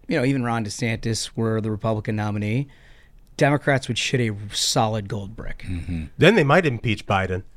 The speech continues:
Speaker 1: They, I mean, they,
Speaker 3: That's the
Speaker 2: They'd
Speaker 3: way
Speaker 2: let,
Speaker 3: out.
Speaker 2: they'd let it happen.
Speaker 3: That's the way out.
Speaker 1: I think they would do a, a Torricelli deal on that.
Speaker 2: Yeah.
Speaker 1: You know, this, I'm referring to the New Jersey senator who was convicted on, uh,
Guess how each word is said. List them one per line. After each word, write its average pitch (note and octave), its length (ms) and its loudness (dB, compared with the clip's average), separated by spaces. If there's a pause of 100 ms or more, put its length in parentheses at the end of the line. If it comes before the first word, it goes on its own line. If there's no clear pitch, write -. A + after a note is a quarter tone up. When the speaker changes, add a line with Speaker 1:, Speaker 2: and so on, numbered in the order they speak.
Speaker 1:
They, E3 160 4
I F#3+ 120 6
mean, G3 320 2
they, G3 120 6
Speaker 3:
That's - 220 8
the C4+ 80 10
Speaker 2:
They'd A#3 140 12
Speaker 3:
way A#3 120 10
Speaker 2:
let, A3+ 140 10
Speaker 3:
out. C#4 180 12
Speaker 2:
they'd F#3 120 8
let C3 120 10
it B2 80 8
happen. A2+ 380 4
Speaker 3:
That's C4+ 240 4
the A#3 120 4
way A#3+ 180 8
out. D4 320 6
Speaker 1:
I E3 140 8
think G3+ 260 4
they E3+ 140 4
would C#3+ 180 2
do C3+ 220 4
a, A#2+ 40 2
a B2 280 0
Torricelli A2 800 0
deal G2 220 -8
on - 240 -10
that. - 260 -12 (140)
Speaker 2:
Yeah. F2 220 2
Speaker 1:
You A2 40 -2
know, B2 100 -2
this, B2+ 160 0
I'm B2 160 0
referring B2 500 0
to A2+ 80 0
the G#2+ 100 -2
New A2 140 -2
Jersey A2 600 0 (300)
senator B2 380 2
who A2+ 80 0
was A2 140 -4
convicted A2 680 -2
on, G#2+ 320 0
uh, G#2 320 0